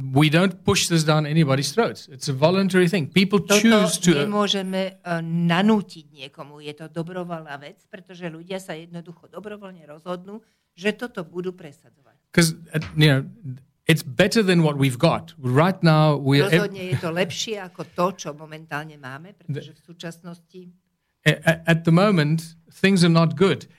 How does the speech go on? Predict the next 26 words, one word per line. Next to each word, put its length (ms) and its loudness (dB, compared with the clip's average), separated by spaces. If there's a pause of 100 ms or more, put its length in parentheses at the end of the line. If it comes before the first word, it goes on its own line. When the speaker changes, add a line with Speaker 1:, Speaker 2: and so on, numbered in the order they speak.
(240)
Speaker 1:
Anything 560 2
is 160 4
better 400 2
than 160 4
what 160 2
we 160 -4
have 240 2
right 160 2
now. 80 -6
Speaker 2:
Momentálne 640 -6
tie 160 -10
veci 320 -14
nevyzerajú 560 -10
nejak 320 -20
najlepšie. 720 -10 (400)
To 80 -20
znamená, 480 -10
že 400 -14 (320)
čokoľvek 880 -6
vlastne 800 -14
je 480 -10
lepšie 720 -10 (320)
ako 220 -6 (100)
to, 200 -8 (680)
čomu 320 -2
mo-, 240 -20